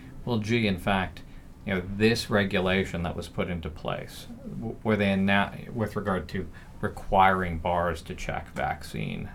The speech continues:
I Ds, they announced it several weeks before they implemented it, and then they ended up canceling it only, what, two or three weeks into its operation. Um, so this, you know,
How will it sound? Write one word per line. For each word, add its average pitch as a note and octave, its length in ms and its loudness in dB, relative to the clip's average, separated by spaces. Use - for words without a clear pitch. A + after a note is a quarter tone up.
I F2+ 180 0
Ds, - 440 -6
they C#3+ 140 6
announced D#3 380 6
it - 140 -2
several A#2+ 320 0
weeks - 720 2
before A2+ 420 0
they F#2+ 360 2
implemented G2 640 -2
it, F#2 120 0
and B2 180 2
then C3+ 300 2
they B2 120 2
ended C#3+ 280 2
up - 120 -4
canceling B2+ 600 0
it E2+ 120 0
only, G#2+ 540 4
what, G#2+ 260 0
two C3 160 4
or A#2 140 6
three A2+ 160 2
weeks G2+ 380 4
into A#2 320 2
its G#2 120 2
operation. G2 760 0
Um, F#2 480 6
so C3 220 8
this, C3 420 4
you B2 80 4
know, G#2 160 4